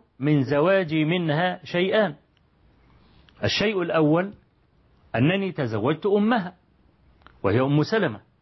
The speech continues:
الشيء الثاني أن، أني،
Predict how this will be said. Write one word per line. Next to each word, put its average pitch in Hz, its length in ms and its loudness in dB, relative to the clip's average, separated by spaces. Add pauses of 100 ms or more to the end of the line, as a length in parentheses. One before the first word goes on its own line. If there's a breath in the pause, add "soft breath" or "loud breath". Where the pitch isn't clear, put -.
(800)
الشيء 180 380 -2
الثاني 139 580 -2 (1300)
أن، 175 380 -2
أني، 147 840 0